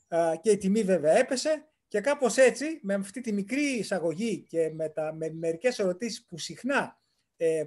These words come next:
αυτό το διάστημα, όταν αποφάσιζα να μιλήσω, γιατί τώρα το κόψα, όπως σας είπα, ε,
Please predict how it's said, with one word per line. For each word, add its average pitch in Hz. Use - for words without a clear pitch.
αυτό 160
το 190
διάστημα, 196
όταν 226
αποφάσιζα 156
να 147
μιλήσω, 170
γιατί 156
τώρα 175
το 190
κόψα, -
όπως 127
σας 143
είπα, 269
ε, 180